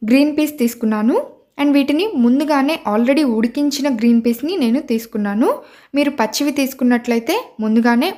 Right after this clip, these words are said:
ఉడికించుకోండి. And ఒక రెండు బంగాళదుంపల్ని కూడా ముందుగానే ఉడికించుకొని పొట్టు తీసుకొని తీసుకున్నాను. ఇలా వీటిని కూడా రెడీ చేసుకొని పక్కన పెట్టేసుకోండి. ఇక నెక్స్ట్ మనం ముందుగా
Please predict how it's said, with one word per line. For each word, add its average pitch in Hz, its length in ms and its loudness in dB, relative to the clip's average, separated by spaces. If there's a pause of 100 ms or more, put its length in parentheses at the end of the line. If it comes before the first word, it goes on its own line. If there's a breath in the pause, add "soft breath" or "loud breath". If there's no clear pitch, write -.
ఉడికించుకోండి. 214 760 -2 (460 loud breath)
And 277 180 2
ఒక 277 180 2
రెండు 220 220 2
బంగాళదుంపల్ని 226 720 2
కూడా 226 200 2 (540 loud breath)
ముందుగానే 262 380 4 (100)
ఉడికించుకొని 240 600 0
పొట్టు 208 260 -4
తీసుకొని 240 380 -2
తీసుకున్నాను. 202 540 -2 (440 loud breath)
ఇలా 330 200 6
వీటిని 254 340 2
కూడా 262 220 4
రెడీ 240 240 2
చేసుకొని 254 420 -2
పక్కన 226 280 -2
పెట్టేసుకోండి. 208 580 0 (240)
ఇక 269 80 2 (100)
నెక్స్ట్ 247 300 -2 (240)
మనం 285 260 2
ముందుగా 240 320 2